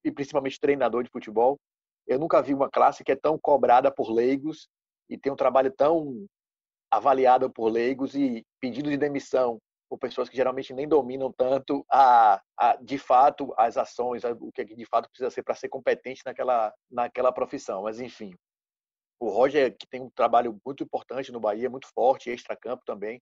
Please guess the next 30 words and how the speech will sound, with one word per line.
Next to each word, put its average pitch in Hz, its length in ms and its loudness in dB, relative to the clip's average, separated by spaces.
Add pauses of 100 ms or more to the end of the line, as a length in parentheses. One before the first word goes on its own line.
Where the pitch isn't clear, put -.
(300)
e 117 60 -16
um 120 40 -16
trabalho 123 340 2
muito 156 200 -10
bom 127 160 -4
no 143 80 -4
Bahia. 113 260 0
O 117 40 0
Bahia 117 160 -2
tem 113 200 -16 (300)
um 120 140 -10
ano 127 240 -8
de, 101 280 -14
ele 107 140 -12
já 110 80 -8
tem 117 100 -16
um 117 60 -6
ano 139 120 -4
e, 113 160 -14
e 110 120 -12
dois 104 240 -6
meses, 113 240 -10
três 98 180 -8
meses 101 280 -14
de, 95 200 -16 (720)
de 104 140 -14
Bahia, 113 440 2 (140)
um 131 80 -18
trabalho 120 300 0
consolidado, 117 840 -2